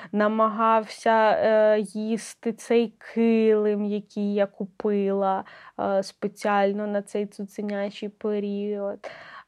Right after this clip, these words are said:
а, гризти ножки стола. Ну, тобто він їв руки, ну, грався з руками. Е,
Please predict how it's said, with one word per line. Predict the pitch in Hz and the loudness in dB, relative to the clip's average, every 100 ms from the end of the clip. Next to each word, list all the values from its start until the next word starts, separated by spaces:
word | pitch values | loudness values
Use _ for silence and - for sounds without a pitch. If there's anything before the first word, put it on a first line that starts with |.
| - | -6
а, | 190 196 190 196 190 | -4 -2 -2 0 -2
гризти | 180 220 226 226 - - 233 220 214 | -2 0 0 -2 -6 -2 2 2 0
ножки | 220 220 220 214 - 233 | -4 -2 -2 -2 -6 -8
стола. | 220 - 226 226 214 208 202 - | -8 -4 -2 -2 -2 0 2 2
Ну, | 262 | 2
тобто | 269 247 - 233 - | 4 0 2 2 2
він | 214 233 233 | 0 0 2
їв | 226 196 208 226 208 | 0 -2 -2 -2 0
руки, | 226 226 220 220 208 - | -2 0 0 -2 -4 -6
ну, | 220 214 | -6 -4
грався | 180 202 185 190 196 | -2 0 0 -2 -10
з | 190 | -8
руками. | 202 196 - 214 208 196 | -10 -10 -10 -8 -6 -6
Е, | 196 | -10